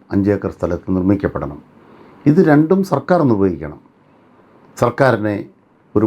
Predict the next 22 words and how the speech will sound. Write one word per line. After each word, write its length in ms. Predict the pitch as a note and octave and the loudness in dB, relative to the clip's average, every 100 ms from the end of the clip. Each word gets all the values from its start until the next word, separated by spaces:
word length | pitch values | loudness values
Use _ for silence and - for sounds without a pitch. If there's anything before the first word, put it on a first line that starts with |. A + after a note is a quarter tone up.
| G#2+ | 2
മതനിരപേക്ഷ 640 | A2+ C#3+ C#3 B2+ A#2+ - A#2 | 0 2 0 0 -2 -4 -6
സർക്കാർ 280 | G#2+ - A2 | -6 -2 -2
എന്ന 120 | G2+ F#2+ | -2 -4
നിലയ്ക്ക് 300 | F2+ - F2+ - D3 | -6 -6 -10 -8 -2
ഇത് 100 | E3+ A#2+ | -2 -2
രണ്ടും 260 | A2 A2+ A2 | -4 -4 -2
ജനാധിപത്യപരമായി 800 | G#2+ A#2 A2+ A2+ A2 G#2 G2+ G2+ G2 | 0 2 2 0 2 0 0 0 2
നിർവഹിക്കും 500 | G#2 B2 G#2+ D#2+ E2+ - - - _ - | 4 4 2 0 -10 -12 -20 -20 _ -2
എന്ന 120 | F#2+ A2 - | 2 2 0
സതുദ്ദേശപരമായ 1000 | A2 C3 C3 C3 A2+ A2 G#2+ G2+ G2 F#2+ F#2+ - - - _ _ - - _ _ _ _ B2 | -2 0 2 2 -2 -4 -2 -2 -2 -2 -4 -10 -20 -20 _ _ -20 -20 _ _ _ _ 2
ഒരു 100 | A2+ | 4
ചുമതല 380 | A#2 C3+ C#3+ C#3 B2+ | 4 4 6 4 2
നിർവഹണം 400 | A#2 B2+ B2 A2+ | 0 0 -2 -2
അവർ 120 | G#2+ G2 | -4 -4
നടത്തും 320 | F#2+ G2 - - F#2 | -4 -4 -6 -8 -8
എന്ന് 120 | G2 G2 | -6 -6
കരുതിയിട്ടാണ് 680 | G2 A2 G2 F#2 F#2 F#2+ E2+ - _ _ _ - | -2 -2 -2 -2 -2 -4 -6 -12 _ _ _ -4
സുപ്രീം 320 | G2+ G#2+ A#2 F#2+ | -4 0 0 0
കോടതി 260 | F#2+ F#2 F#2 E2+ | -2 -2 -4 -4
ആ 20 | - | -6
ചുമതല 340 | F2+ F#2+ E2+ | -2 0 -2
അവരെ 140 | E2 | -2